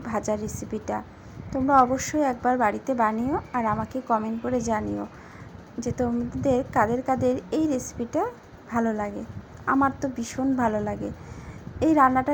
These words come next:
কিন্তু খুবই সিম্পল একটা রান্না, আমরা সবাই পারি, কিন্তু আমি কিভাবে করি আজকে তোমাদের সাথে সেটাই শেয়ার করলাম। যদি ভালো লাগে তো অবশ্যই একটা লাইক করে দিও, আর যারা নতুন দেখছো তারা চ্যানেলটাকে সাবস্ক্রাইব করে পাশে থাকা বেল বাটনটা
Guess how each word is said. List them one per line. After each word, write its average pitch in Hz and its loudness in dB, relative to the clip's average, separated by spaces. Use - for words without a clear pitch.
কিন্তু 320 4
খুবই 339 4
সিম্পল 311 6
একটা 262 -4
রান্না, 208 0
আমরা 262 2
সবাই 294 4
পারি, 202 0
কিন্তু 254 0
আমি 240 2
কিভাবে 269 -2
করি 311 2
আজকে 233 -6
তোমাদের 226 -2
সাথে 247 -6
সেটাই 233 -2
শেয়ার 220 0
করলাম। 214 -2
যদি 269 0
ভালো 240 4
লাগে 285 2
তো 285 0
অবশ্যই 240 -2
একটা - -6
লাইক 208 0
করে 247 0
দিও, 294 0
আর 226 0
যারা 214 2
নতুন 226 -4
দেখছো - -2
তারা 220 4
চ্যানেলটাকে 214 -4
সাবস্ক্রাইব 254 -2
করে 359 0
পাশে 226 0
থাকা 214 -4
বেল 208 -4
বাটনটা 247 -2